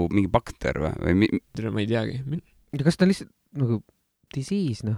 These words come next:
Speaker 3: Ma ei
Speaker 1: Ta on
Speaker 3: teagi.
Speaker 1: haigus, jaa, aga mis vormis? Kas ta on viiruslik või on ta mingi bakteriaalne
Speaker 3: I don't know.
Speaker 1: või mingi
Speaker 2: No kui ta levib sülje kaudu.
Speaker 1: Ta tundub nagu viiruslik või midagi.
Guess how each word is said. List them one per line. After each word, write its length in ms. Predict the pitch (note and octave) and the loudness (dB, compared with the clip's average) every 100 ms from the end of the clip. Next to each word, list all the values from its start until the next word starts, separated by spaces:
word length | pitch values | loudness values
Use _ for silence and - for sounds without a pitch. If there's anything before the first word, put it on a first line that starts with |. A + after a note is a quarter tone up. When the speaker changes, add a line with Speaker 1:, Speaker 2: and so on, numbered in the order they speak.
| - - | -4 2
Speaker 3:
Ma 60 | |
ei 40 | D3 | 6
Speaker 1:
Ta 40 | |
on 40 | - | 8
Speaker 3:
teagi. 80 | |
Speaker 1:
haigus, 260 | C#3 B2 A#2+ | 8 8 6
jaa, 80 | D3 | 6
aga 100 | A2 F#2+ | 4 0
mis 140 | G#2+ | 2
vormis? 220 | C#3 C3+ - | 4 4 0
Kas 80 | - | -8
ta 60 | |
on 60 | F#2+ | -2
viiruslik 580 | G2+ B2 C3+ C#3+ D3 D#3 - | 2 6 6 4 2 0 2
või 140 | C#3+ D3+ D#3+ A#2 | 4 6 6 2
on 100 | F2+ | 0
ta 100 | F2+ | 0
mingi 220 | F2+ F#2 F#2 - | 0 -2 -4 -4
bakteriaalne 540 | - C#3+ D3+ E3 C3 E3 | -2 4 6 8 8 8
Speaker 3:
I 80 | |
don't 0 | |
know. 140 | F3+ E3 | 6 4
Speaker 1:
või 220 | C#3 G2+ F#2+ | 2 0 0
mingi 100 | F#2+ | 4
Speaker 2:
No 80 | C3+ | 6
kui 100 | D3 | 6
ta 60 | D3+ | 6
levib 420 | D#3 F3 C#3 A2 | 4 4 2 0
sülje 460 | - - D#3+ D#3+ A2+ A#2 | -2 0 2 2 2 0
kaudu. 560 | A2+ A2 A2+ A#2+ A#2 B2+ - _ _ _ _ - | -2 -2 -4 -6 -6 -8 -12 _ _ _ _ -4
Speaker 1:
Ta 80 | G#2+ | 0
tundub 220 | A2 A2+ | 4 6
nagu 80 | A#2+ | 8
viiruslik 540 | C#3 A2+ F2+ E2+ E2+ | 8 8 6 -2 -6
või 220 | - - - | -8 -8 -4
midagi. 320 | G#2+ - | -4 -6